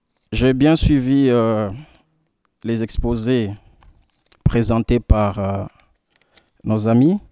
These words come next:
Je voudrais ici, euh, soulever un aspect par rapport à mon pays, la République démocratique du Congo, que nous savons tous que c'est, c'est un pays qui a un grand potentiel, euh,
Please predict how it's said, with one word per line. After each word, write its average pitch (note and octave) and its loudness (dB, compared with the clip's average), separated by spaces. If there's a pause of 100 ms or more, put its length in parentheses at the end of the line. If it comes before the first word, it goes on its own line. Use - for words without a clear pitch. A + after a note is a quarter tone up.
(720)
Je B2+ 0
voudrais C#3 2
ici, E3 2
euh, B2 2 (2000)
soulever C3+ 2
un C#3 2
aspect C3 2
par A2+ 2
rapport A#2+ 2
à A#2 2
mon A2 -2
pays, A2+ -2
la G#2+ -2
République G#2+ -4
démocratique G#2 -10
du G#2 -12
Congo, A#2 -4 (640)
que A2+ -6
nous A#2 -4
savons A#2+ -2
tous - -4
que - -10
c'est, A2 -4 (680)
c'est - -8
un B2+ 2
pays B2 2
qui A2 -4
a G#2+ -4 (800)
un A#2+ -4
grand C3 2
potentiel, A2+ 0
euh, G#2 -4